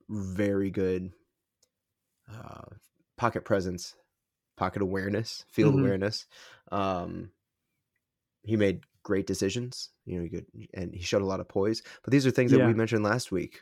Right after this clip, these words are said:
Speaker 1: when we saw him come out too at, like, with, without warning, right? So he had
Speaker 2: Yeah,
Speaker 1: a week of
Speaker 2: without
Speaker 1: preparation,
Speaker 2: being
Speaker 1: so it was
Speaker 2: prepared.
Speaker 1: nice to see that. Um, now I will say, you know, you, you said it, it's not, you don't think it's quite fair that Bagent's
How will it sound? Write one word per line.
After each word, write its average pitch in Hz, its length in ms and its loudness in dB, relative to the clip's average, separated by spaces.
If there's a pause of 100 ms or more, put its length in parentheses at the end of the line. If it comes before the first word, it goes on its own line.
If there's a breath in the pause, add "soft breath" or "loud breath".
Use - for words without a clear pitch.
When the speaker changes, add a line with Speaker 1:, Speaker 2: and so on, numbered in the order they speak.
Speaker 1:
when 95 180 -2
we 90 80 -2
saw 92 220 0
him 92 120 -4
come 95 200 -2
out 87 180 -4
too 104 420 0
at, 95 240 -6
like, 92 240 -8 (640)
with, 98 260 2 (260)
without 98 340 4
warning, 80 380 -6
right? 90 220 -6
So 104 120 0
he 107 120 2
had 120 160 8
Speaker 2:
Yeah, 156 80 10
Speaker 1:
a 143 100 6
week 101 200 2
of 82 100 -8 (140)
Speaker 2:
without 139 340 6
Speaker 1:
preparation, - 20 0
Speaker 2:
being 135 120 4
Speaker 1:
so 131 60 0
it 131 40 8
was 127 120 2
Speaker 2:
prepared. - 20 6
Speaker 1:
nice 104 280 0
to 85 100 -8
see - 180 -6
that. 85 300 -10 (420 loud breath)
Um, 113 320 0 (260 loud breath)
now 135 120 8
I 127 100 8
will 135 180 2
say, 110 420 2
you 107 100 -4
know, 87 140 -4
you, 101 280 -6
you 101 120 -6
said 92 280 -2 (300)
it, 107 180 2
it's 104 180 0
not, 95 220 0 (160)
you 101 100 -4
don't 95 140 -6
think 90 120 -4
it's 87 100 -8
quite 80 200 -6 (180)
fair 98 260 4
that 95 180 -2
Bagent's 95 400 -2